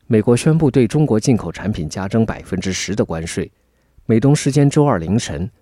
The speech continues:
川普以打击走私毒品不利为由，对中国进口商品加征的百分之十关税正式生效。中共随即宣布报复措施，对美国煤炭和液化天然气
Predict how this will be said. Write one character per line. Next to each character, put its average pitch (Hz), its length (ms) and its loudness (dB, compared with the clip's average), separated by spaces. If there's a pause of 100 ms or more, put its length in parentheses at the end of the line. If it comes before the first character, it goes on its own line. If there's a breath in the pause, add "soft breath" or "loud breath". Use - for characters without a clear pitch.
(140)
川 165 200 2
普 135 160 2
以 127 140 2
打 78 180 -8
击 - 160 -6
走 85 200 -4
私 92 180 -8
毒 113 160 -2
品 80 180 -4
不 92 160 -6
利 139 140 0
为 82 180 -2
由， 73 260 -4 (200)
对 127 140 2
中 151 180 0
国 110 140 2
进 139 180 2
口 78 160 -6
商 107 220 -2
品 78 160 -8
加 107 200 -4
征 113 160 0
的 95 80 -2
百 71 220 -10
分 98 160 -4
之 95 100 -2
十 95 220 -4
关 117 180 0
税 113 220 -2
正 101 240 0
式 - 160 -8
生 85 240 -8
效。 - 260 -8 (540)
中 170 180 2
共 156 160 4
随 117 200 0
即 123 160 0
宣 127 180 2
布 123 140 2
报 131 180 0
复 85 160 -8
措 76 220 -8
施， - 280 -6 (300)
对 165 140 2
美 98 160 2
国 95 120 0
煤 90 160 0
炭 123 220 -4
和 98 140 -4
液 117 180 0
化 85 180 -10
天 - 160 -4
然 92 220 0
气 - 260 -6